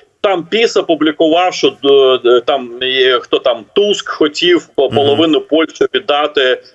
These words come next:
Speaker 1: е, під час, е, якщо там буде вторгнення, так?
Speaker 2: А,
Speaker 1: Ну,
Speaker 2: так, так, так.
Speaker 1: ну,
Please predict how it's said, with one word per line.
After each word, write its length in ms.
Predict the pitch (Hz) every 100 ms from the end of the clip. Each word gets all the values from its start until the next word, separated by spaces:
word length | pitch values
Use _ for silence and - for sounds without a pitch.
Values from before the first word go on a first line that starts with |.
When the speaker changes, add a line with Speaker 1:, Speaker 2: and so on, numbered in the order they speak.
| _ 110
Speaker 1:
е, 80 | 117
під 180 | 131
час, 480 | - 147 143 - -
е, 220 | 127 123 120
якщо 280 | 131 - -
там 160 | 147
буде 280 | 117 147 143
вторгнення, 760 | - - 135 110 101 95 92 87
так? 240 | 107 123 120
Speaker 2:
А, 160 | 120 110
Speaker 1:
Ну, 60 |
Speaker 2:
так, 200 | 120 110
так, 200 | 113 107
так. 200 | - 104
Speaker 1:
ну, 80 | 90